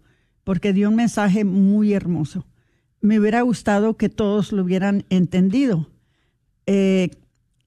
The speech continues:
si hay algo que ustedes quisieran hablar sobre, eh, cómo les gustó, qué, qué fue su experiencia, cuál fue la experiencia de sus hijos. Yo les voy a decir que mis nietos venían encantados.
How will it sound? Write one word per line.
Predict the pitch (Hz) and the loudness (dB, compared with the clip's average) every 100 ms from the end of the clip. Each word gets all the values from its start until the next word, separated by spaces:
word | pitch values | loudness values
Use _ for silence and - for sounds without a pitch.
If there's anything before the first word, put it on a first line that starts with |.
| _ - | _ -20
si | - - 208 | -8 -2 0
hay | 220 285 | 2 0
algo | 302 320 277 165 160 - _ _ _ | 0 0 0 -2 -6 -8 _ _ _
que | 214 196 190 - | -2 0 0 -2
ustedes | 208 - - 214 220 240 | -6 -6 -2 -2 -2 -4
quisieran | - 220 - 202 214 220 | -4 -6 -2 -2 0 0
hablar | 196 185 196 196 | 0 0 -2 -4
sobre, | - 208 185 185 170 - _ _ _ _ - | -10 -6 -2 -2 -2 -6 _ _ _ _ -4
eh, | 185 185 175 170 180 - _ _ _ _ - | 0 0 0 0 -4 -8 _ _ _ _ -4
cómo | 196 220 | 0 2
les | 254 262 | 2 0
gustó, | 240 196 - 269 427 - - _ | 0 -2 -2 -4 -2 -6 -6 _
qué, | - 220 220 233 220 208 | -4 0 2 0 -2 -2
qué | 240 | -4
fue | - 262 | -2 -4
su | 277 | -2
experiencia, | 269 - 214 220 240 262 - 160 - - _ - | -6 -4 -2 0 0 0 -2 -6 -6 -20 _ -2
cuál | 220 | -2
fue | 196 247 | 0 0
la | 262 | 0
experiencia | - 214 208 190 | -2 0 0 0
de | 233 | -2
sus | 175 - | -4 -4
hijos. | 233 214 196 | -2 -2 -2
Yo | 202 | -2
les | 214 214 | -2 -2
voy | 233 | -2
a | |
decir | 220 - 214 | -2 -4 -4
que | 208 | 0
mis | 190 196 | 0 2
nietos | 202 202 247 | 0 0 0
venían | 233 175 196 | 2 2 2
encantados. | 208 - 156 151 170 156 - | 0 -2 -2 0 -2 -4 -10